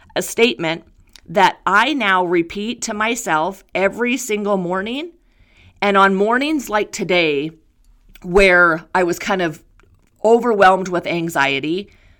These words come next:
and would have just skipped this whole process, on these days where I'm particularly struggling,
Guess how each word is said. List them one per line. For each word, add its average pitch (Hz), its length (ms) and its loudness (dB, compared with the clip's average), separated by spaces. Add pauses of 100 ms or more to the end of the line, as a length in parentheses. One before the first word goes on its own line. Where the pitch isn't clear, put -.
(680)
and 185 420 4
would 190 300 0
have 240 160 -2
just 196 360 -2
skipped - 460 -8
this 190 200 -2
whole 185 160 -2
process, 196 640 -2 (100)
on 180 220 -2
these 247 280 -4
days 370 540 -4
where 196 160 2
I'm 180 140 0
particularly 247 540 -6
struggling, 254 540 -6